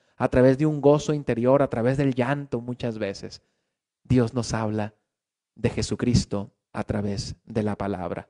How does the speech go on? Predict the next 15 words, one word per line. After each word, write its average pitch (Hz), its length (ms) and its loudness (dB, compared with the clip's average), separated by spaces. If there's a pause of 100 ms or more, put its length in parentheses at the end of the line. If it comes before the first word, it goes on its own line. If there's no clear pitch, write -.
(160)
En 117 180 2
la 107 100 2
palabra 123 540 -4 (180)
está 113 260 2
Cristo. 113 500 -4 (220)
Él 151 220 8
mismo 156 360 2
es 127 80 0
la 127 140 0
palabra. 107 540 -4 (280)
Por 113 120 4
eso 123 140 0
San 127 160 0
Jerónimo 117 500 -2
dirá, 113 300 -2